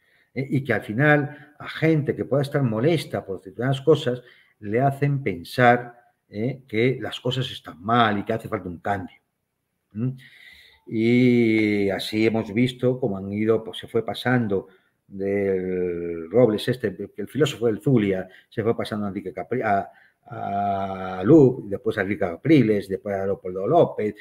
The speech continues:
y después a Juan Guaidó, y ahora a María Corina, es decir, siempre pensando que es que va a venir uno que es el que nos va a solucionar los problemas,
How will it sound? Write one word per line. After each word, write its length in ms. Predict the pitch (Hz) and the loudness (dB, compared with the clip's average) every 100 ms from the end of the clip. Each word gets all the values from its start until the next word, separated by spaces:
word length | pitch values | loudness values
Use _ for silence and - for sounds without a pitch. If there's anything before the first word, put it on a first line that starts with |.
| - - | -18 -6
y 60 | |
después 340 | 110 - 123 - | -4 0 0 2
a 160 | 101 95 | 0 0
Juan 200 | 110 98 | -2 0
Guaidó, 580 | 104 110 156 139 127 | 0 8 10 10 10
y 120 | 123 101 | 8 6
ahora 480 | 98 98 98 95 - - _ | 2 0 0 -2 -6 -20 _
a 100 | - | -12
María 320 | 104 101 98 - | -8 -6 -6 -4
Corina, 600 | 117 160 143 123 117 117 | 4 6 6 6 4 4
es 60 | |
decir, 200 | 113 107 _ - _ | 0 -2 _ -20 _
siempre 480 | - 123 127 127 123 | -4 2 2 2 -4
pensando 640 | 120 101 143 139 135 135 | -6 -2 0 2 2 2
que 80 | 131 | -2
es 120 | 127 | -4
que 200 | - 131 - 117 | -4 -6 -4 0
va 100 | 147 | 0
a 40 | |
venir 280 | 139 135 131 | 2 2 2
uno 320 | 143 135 135 | 2 2 0
que 460 | 117 120 131 _ _ | 0 -2 -2 _ _
es 220 | 143 135 | -2 0
el 140 | 123 | -2
que 100 | - | -2
nos 160 | 98 92 | -8 -6
va 120 | 104 | -4
a 20 | 117 | -4
solucionar 720 | - 92 90 87 82 87 87 _ _ _ | -4 -12 -12 -20 -20 -18 -18 _ _ _
los 180 | 104 87 | -14 -14
problemas, 760 | _ 85 87 92 - - - | _ -12 -8 -8 -10 -20 -20